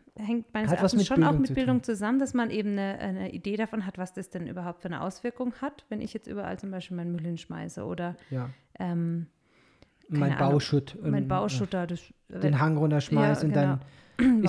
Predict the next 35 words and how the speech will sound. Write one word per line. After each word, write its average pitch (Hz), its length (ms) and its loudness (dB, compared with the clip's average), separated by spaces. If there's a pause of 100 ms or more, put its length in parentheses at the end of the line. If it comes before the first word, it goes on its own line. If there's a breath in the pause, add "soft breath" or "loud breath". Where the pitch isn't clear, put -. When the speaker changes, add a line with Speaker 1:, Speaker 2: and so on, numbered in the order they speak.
Speaker 1:
Warum? - 0 -
Speaker 2:
halt 175 140 8
das 160 140 2
Tal 226 240 4
versaut, 123 480 0
ja. 143 240 -2 (180)
Speaker 1:
Genau. 170 380 -6 (480 soft breath)
Ähm, 180 520 -4 (160)
Speaker 2:
Und 170 120 4
das - 100 -2
begegnet 185 420 6
dir 170 100 10
ja 165 120 10
überall. 156 380 4
Wir 160 80 6
sind 208 200 6
ja, 202 120 8 (1040 soft breath)
äh, 175 120 0 (220)
vielleicht 180 300 2
darf 180 100 8
ich 165 60 4
das 170 140 2
noch 165 120 2
einf-, 180 540 2
einfügen, 160 520 0
im 180 280 2
August 202 520 4
letzten 190 300 6
Jahres 151 340 4
waren 156 200 6
wir 160 80 6
in 151 120 2
Atalaya 123 540 2
im 123 180 -2
Dschungel. 107 380 -2